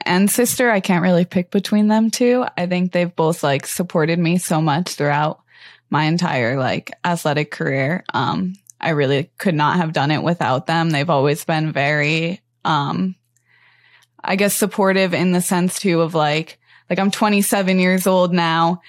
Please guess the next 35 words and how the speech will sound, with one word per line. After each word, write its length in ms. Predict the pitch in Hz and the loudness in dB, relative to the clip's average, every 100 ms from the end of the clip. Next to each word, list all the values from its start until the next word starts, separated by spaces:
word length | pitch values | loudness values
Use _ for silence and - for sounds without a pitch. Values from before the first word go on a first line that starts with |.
| - - | -20 -12
and 200 | - 190 | -4 0
it's 140 | 190 208 | 0 0
like, 180 | 175 170 | 0 0
I 120 | 175 | 0
don't 140 | 180 | 2
have 280 | 196 202 180 | 2 0 0
your 240 | 190 190 156 | 0 2 2
average 500 | 185 185 185 185 196 | 2 0 0 0 0
normal 320 | 190 180 175 | 2 2 2
job. 380 | 185 180 160 170 | 2 2 2 2
Like, 140 | 175 | 0
I'm 100 | 185 | 2
not 200 | 180 175 | 2 2
making 340 | 190 180 196 | 0 0 0
a 60 | 190 | 0
ton 220 | 196 180 | 0 0
of 80 | 180 | 2
money, 320 | 185 185 175 | 2 2 2
but 220 | 175 170 - | 0 0 0
they 160 | 180 | 2
help 240 | 202 175 175 | 2 0 0
me 140 | 170 | 0
out 200 | 165 156 | 0 0
in 100 | 160 | 0
that 240 | 139 110 - | -2 -4 -4
sense 400 | - 107 - - | -4 -4 -6 -2
too. 240 | 185 143 | 0 0
And 120 | 143 | 0
that's, 300 | 151 113 - | 0 -2 -2
like, 260 | 151 151 - | -4 -4 -2
been 200 | 180 190 | 0 2
really 240 | 185 190 | 2 2
nice 260 | 190 196 190 | 2 0 -2
'cause 160 | - | -4
I 300 | 170 160 143 | -2 -2 -2